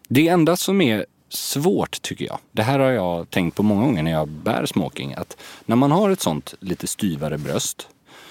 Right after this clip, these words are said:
på skjortan, så när man, hur mycket man än stryker den, hur mycket man än stärker den, ibland känns det som att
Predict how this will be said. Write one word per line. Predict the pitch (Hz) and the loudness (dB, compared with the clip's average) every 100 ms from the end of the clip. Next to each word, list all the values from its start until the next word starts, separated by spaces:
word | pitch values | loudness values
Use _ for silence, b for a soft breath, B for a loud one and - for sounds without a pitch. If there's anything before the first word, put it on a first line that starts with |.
| B B B - | B B B -6
på | 90 | -4
skjortan, | 98 - - 85 - | -4 -8 -8 -8 -10
så | - - 107 107 - _ _ _ - | -8 0 0 0 -4 _ _ _ -2
när | 107 113 | 2 2
man, | 113 113 110 110 - - | 2 2 2 0 -4 -4
hur | 131 156 | 2 4
mycket | 196 - 127 | 4 2 0
man | 110 | 2
än | 87 76 | 0 -4
stryker | - - 110 120 98 - 120 | -6 -4 0 2 0 0 0
den, | 175 165 | 0 0
hur | 123 110 | 2 2
mycket | 107 - 95 | 2 0 -2
man | 92 87 | 0 -2
än | 85 80 | -4 -6
stärker | - 90 78 80 - | -4 -4 -4 -6 -2
den, | 117 151 147 B B | 0 0 -4 B B
ibland | - 135 156 180 190 175 | 0 2 4 4 2 0
känns | 131 87 - | 0 -2 -2
det | 101 | -2
som | 98 | 0
att | 95 - - | 0 -2 -16